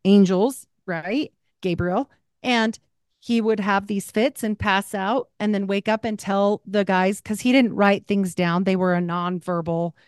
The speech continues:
people until later, but he had two people that had to memorize everything he said, stand right with him. So he would tell them, and then this would all become what later? A religion. But there was, there was a cost.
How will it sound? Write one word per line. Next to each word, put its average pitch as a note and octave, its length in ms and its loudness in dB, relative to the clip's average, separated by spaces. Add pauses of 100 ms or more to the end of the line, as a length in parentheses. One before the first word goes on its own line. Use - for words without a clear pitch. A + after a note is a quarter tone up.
(280)
people A3 680 2
until G3 380 -6
later, F#3 420 -2
but F#3+ 180 -6
he - 160 -12
had G#3 220 -6
two A3+ 140 -2
people G#3+ 320 -4
that F3+ 140 -2
had F#3+ 140 -4
to F#3+ 60 -4
memorize G3 560 -4
everything F3+ 400 -6
he F3 100 -2
said, - 440 -8 (400)
stand G3+ 440 0
right F#3 240 -2
with F3 200 -4
him. E3+ 260 -6 (420)
So G#3+ 320 2
he A#3+ 220 -4
would A#3+ 180 -4
tell A3 200 -2
them, G#3+ 240 -2
and G3 180 -2
then F#3+ 140 0
this F#3+ 220 -4
would G3 140 -2
all F#3 160 0
become F#3+ 560 -2
what A#3 320 0
later? F3 300 -4
A F#3 120 -8
religion. G#3+ 640 0 (240)
But - 180 -6
there F#3+ 140 2
was, F#3 200 -2 (220)
there F#3 160 4
was F3+ 140 2
a F#3+ 40 -6
cost. F3 800 -2